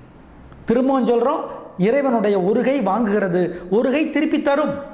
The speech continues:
அதை மறக்க வேண்டாம். அதை விட்டுட்டு பணத்தை சேர்த்து கொண்டே இருப்போம் என்கிற கொள்கையோடு இருக்கிறவர்கள் கடைசியில் தோற்று போவார்கள். எனவேதான் சுற்றத்தால் சுற்றப்பட ஒழுகல்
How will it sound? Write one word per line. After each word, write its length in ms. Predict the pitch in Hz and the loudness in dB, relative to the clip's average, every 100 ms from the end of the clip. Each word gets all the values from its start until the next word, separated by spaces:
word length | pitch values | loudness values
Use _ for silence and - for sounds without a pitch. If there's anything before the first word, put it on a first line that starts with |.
| - - - - | -18 -20 -20 -8
அதை 200 | 269 339 | -2 0
மறக்க 320 | 311 294 302 | 0 0 0
வேண்டாம். 340 | 247 180 143 - - - - - - - - - - - - - - - | -2 -2 -8 -14 -20 -20 -20 -20 -20 -20 -20 -20 -20 -20 -20 -20 -18 -4
அதை 200 | 196 349 | 0 0
விட்டுட்டு 360 | 277 214 214 196 170 - - - - - - - - - - - - - - - | 0 0 0 0 -2 -6 -14 -18 -20 -20 -20 -20 -20 -20 -20 -20 -20 -20 -18 -4
பணத்தை 400 | 190 220 233 220 214 - | -2 0 0 -2 -6 -12
சேர்த்து 380 | - 214 214 269 | -4 -2 0 0
கொண்டே 360 | 247 247 262 302 349 247 | 0 2 2 2 2 2
இருப்போம் 480 | 254 - 233 220 180 - - | 0 0 0 0 -4 -8 0
என்கிற 380 | 247 277 240 | 2 2 0
கொள்கையோடு 520 | 180 214 240 262 277 220 | 2 0 2 2 2 0
இருக்கிறவர்கள் 580 | 208 202 196 175 180 - - - - | -2 -2 0 0 -2 -4 -10 -16 -6
கடைசியில் 580 | 233 226 285 226 196 185 - - | -2 0 0 0 0 -2 -8 0
தோற்று 280 | 262 262 254 | 0 2 -2
போவார்கள். 580 | 208 185 170 147 151 - - - - - - - - - - - | 0 0 -2 -2 -8 -10 -18 -20 -20 -20 -18 -16 -16 -16 -14 -2
எனவேதான் 640 | 165 233 294 247 196 180 165 - - | 0 2 2 0 0 -2 -6 -12 -14
சுற்றத்தால் 720 | - 180 240 240 - 254 311 | -4 -2 0 -2 0 0 -2
சுற்றப்பட 480 | - 175 349 262 220 190 | -4 -2 -2 0 0 0
ஒழுகல் 400 | 202 208 196 | 0 0 0